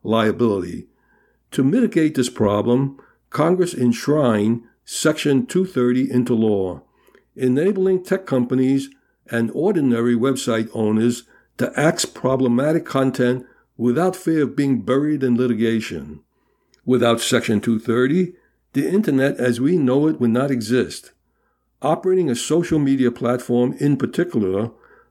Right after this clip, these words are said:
would represent an enormous liability to any company. Imagine a world in which Wikimedia Foundation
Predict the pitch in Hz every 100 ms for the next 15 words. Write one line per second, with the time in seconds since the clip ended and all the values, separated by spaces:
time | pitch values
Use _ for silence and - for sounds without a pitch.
0 | - 117 107 139 143 120 110 156 131 120
1 | 113 143 190 175 135 117 110 117 117 104
2 | 143 156 113 113 113 _ _ - 131 -
3 | 165 175 135 104 95 98 85 87 - _
4 | _ _ - 180 247 233 208 175 143 165
5 | 175 135 135 131 151 143 - 139 156 156
6 | 143 151 226 156 135 127 120 113 110 117
7 | 117 127 135